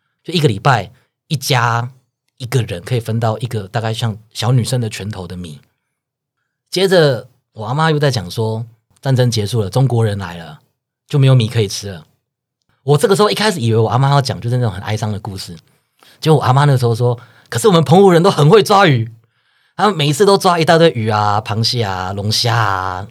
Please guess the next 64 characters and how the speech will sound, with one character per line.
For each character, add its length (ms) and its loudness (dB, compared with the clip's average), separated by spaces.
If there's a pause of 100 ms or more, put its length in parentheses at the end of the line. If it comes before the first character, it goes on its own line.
(160)
各 140 0
种 140 0
海 180 -6
鲜 140 -4
都 100 0
吃 180 -10
不 120 -8
完。” 160 -12 (680)
然 120 -12
后 80 2
就 140 2
说， 340 2 (880)
有 180 -2
一 60 2
次 200 -2
他 140 2
们 120 4
就 80 0
是 140 0
吃 380 -2
昂 240 0
景 420 -6
吃 300 -6
到 140 2
很 300 -4
腻， 240 -2 (340)
就 100 -12
吃 180 -10
到 100 2
真 120 0
的 60 2
受 180 0
不 180 -2
了， 240 -6 (120)
然 100 -4
后 80 0
就 120 0
拿 300 -2
一 60 -4
堆 200 2
昂 240 -4
景 240 -8
去 140 -6
跟 320 -4
中 180 0
国 200 -2
人 140 -8
换 200 -2
米。 240 -10 (1120)
然 120 0
后 60 4
我 80 6
就 60 0
觉 60 6
得， 80 4
呃， 60 0
这 100 -4
个 60 -2
故 120 -4
事 80 -2
好 200 2
有 80 2
趣 220 -4
哦， 200 -6